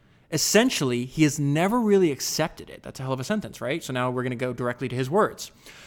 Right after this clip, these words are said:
"The first wonderful time of strong working fellowship with a circle of individuals, all of whom I knew personally, made me dream foolish dreams of it always remaining the same. I nourished a false belief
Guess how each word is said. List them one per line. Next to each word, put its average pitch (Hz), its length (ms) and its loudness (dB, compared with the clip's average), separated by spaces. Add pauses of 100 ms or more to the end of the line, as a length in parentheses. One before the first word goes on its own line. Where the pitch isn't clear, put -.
(280)
"The 160 100 2
first 220 440 4
wonderful 202 360 4
time 127 400 0
of 123 80 -4
strong 147 600 2
working 139 280 0
fellowship 120 640 -2
with 120 120 -4
a 120 80 -4
circle 143 340 -2
of 147 100 -4
individuals, 127 840 -6 (380)
all 156 260 8
of 220 140 2
whom 202 180 4
I 170 80 2
knew 160 160 4
personally, 135 640 -4 (380)
made 156 340 4
me 196 200 4
dream 143 420 0
foolish 185 560 0
dreams 139 960 -4 (320)
of 139 120 2
it 147 160 0
always 170 440 8
remaining 131 420 0
the 135 80 0
same. 180 600 -2 (960)
I 156 140 6
nourished 190 640 4
a 160 120 2
false 208 500 4
belief 175 800 0